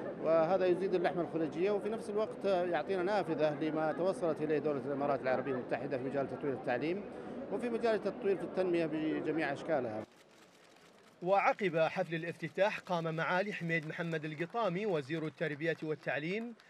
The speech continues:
Speaker 2: يرافقه أصحاب المعالي الوزراء وكبار المسؤولين والضيوف بافتتاح معرض الخليج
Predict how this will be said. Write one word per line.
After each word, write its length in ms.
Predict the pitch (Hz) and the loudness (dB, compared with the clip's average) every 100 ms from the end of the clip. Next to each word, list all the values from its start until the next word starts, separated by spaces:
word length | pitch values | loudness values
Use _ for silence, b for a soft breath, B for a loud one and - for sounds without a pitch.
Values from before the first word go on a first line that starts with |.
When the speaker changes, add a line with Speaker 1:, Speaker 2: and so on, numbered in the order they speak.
| B B | B B
Speaker 2:
يرافقه 800 | 190 190 151 147 240 - 160 175 | 0 2 2 -2 -6 -6 0 0
أصحاب 340 | 151 - 165 156 | -2 0 0 0
المعالي 460 | 151 151 190 190 | -2 0 2 2
الوزراء 680 | 147 147 143 147 160 208 226 | 0 -4 -4 0 2 2 2
وكبار 500 | 175 - 156 156 170 | -2 -2 -2 2 2
المسؤولين 600 | 151 151 - 160 147 175 | 0 -6 -8 -8 -6 -4
والضيوف 540 | 151 147 143 165 240 233 B B B B | -4 -4 -6 -6 -6 -8 B B B B
بافتتاح 560 | 160 - 151 190 185 170 | -4 -2 -6 2 2 2
معرض 420 | 160 175 165 156 | -2 0 0 -4
الخليج 560 | 156 151 151 190 240 | -6 -4 -4 -4 -6